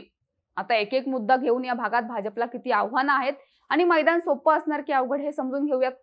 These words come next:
इथला पहिला मुद्दा आहे तो संस्थात्मक राजकारणाचा. कोल्हापूरमध्ये गेलात तर गोकुळसारख्या संस्था, सोलापुरात गेलात तर विक्रमी संख्येत असणारे साखर कारखाने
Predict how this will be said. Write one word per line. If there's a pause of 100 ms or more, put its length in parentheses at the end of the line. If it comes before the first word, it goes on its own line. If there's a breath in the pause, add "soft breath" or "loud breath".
(260)
इथला
पहिला
मुद्दा
आहे
तो
संस्थात्मक
राजकारणाचा. (400)
कोल्हापूरमध्ये
गेलात
तर
गोकुळसारख्या
संस्था, (420 soft breath)
सोलापुरात
गेलात
तर
विक्रमी
संख्येत
असणारे
साखर
कारखाने